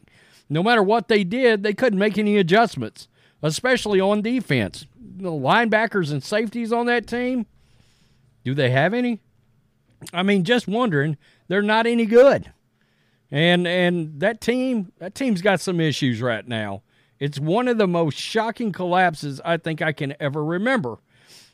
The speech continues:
Well, I've got two things. Number one, well, actually, I got three things 'cause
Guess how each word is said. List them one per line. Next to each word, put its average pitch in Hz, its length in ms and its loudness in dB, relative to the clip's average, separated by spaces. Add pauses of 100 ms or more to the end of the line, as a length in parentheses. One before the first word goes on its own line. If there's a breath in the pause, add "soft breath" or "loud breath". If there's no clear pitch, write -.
Well, 262 180 2
I've 262 160 2
got 226 220 2
two 240 180 0
things. 123 380 -2
Number 262 240 2
one, 190 320 2
well, 175 120 0
actually, 233 360 2
I - 20 4
got 190 160 2
three 277 240 -2
things 170 340 -2
'cause 165 380 -2